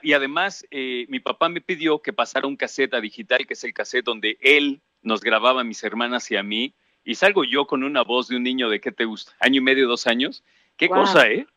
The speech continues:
Speaker 1: Y como lo he estado editando, como ha formado parte precisamente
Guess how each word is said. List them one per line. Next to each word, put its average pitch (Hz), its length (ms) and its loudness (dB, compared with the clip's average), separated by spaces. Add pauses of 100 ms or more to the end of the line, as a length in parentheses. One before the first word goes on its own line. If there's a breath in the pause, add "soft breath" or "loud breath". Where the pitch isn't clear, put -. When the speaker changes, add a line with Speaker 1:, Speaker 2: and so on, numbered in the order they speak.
(320)
Speaker 1:
Y 127 200 2
como 135 200 6
lo 170 60 10
he - 20 6
estado 208 200 6
editando, 151 520 0
como 139 180 -4
ha 123 40 -4
formado 135 380 -4
parte 127 400 -2
precisamente 113 840 -4